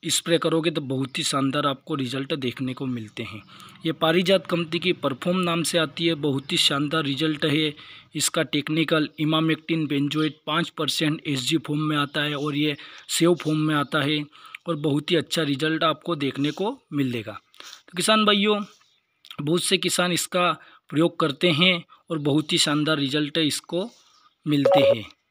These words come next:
किसान भाइयों, आपने भी,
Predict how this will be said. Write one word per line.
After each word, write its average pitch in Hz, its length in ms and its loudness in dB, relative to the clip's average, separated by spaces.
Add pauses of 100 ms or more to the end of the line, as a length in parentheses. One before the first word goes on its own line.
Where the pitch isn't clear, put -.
(300)
किसान 208 280 2
भाइयों, 214 380 4 (1600)
आपने 180 320 2
भी, 196 220 2